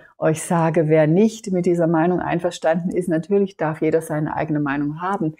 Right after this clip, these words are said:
Bitte prüft für euch, ob das, was ich sage, für euch stimmig ist. Für mich ist es wichtig, dass die Menschheit erwacht und die Wahrheit erkennt.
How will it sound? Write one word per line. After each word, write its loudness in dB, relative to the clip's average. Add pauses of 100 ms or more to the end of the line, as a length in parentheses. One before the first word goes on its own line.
(360)
Bitte 4
prüft 2
für 0
euch, 2
ob -2
das, 0
was 0
ich -4
sage, -2
für -2
euch -2
stimmig 0
ist. -8 (1600)
Für 4
mich 6
ist 2
es 2
wichtig, 2 (320)
dass -2
die 4
Menschheit 2
erwacht 0
und 0
die 0
Wahrheit 2
erkennt. -4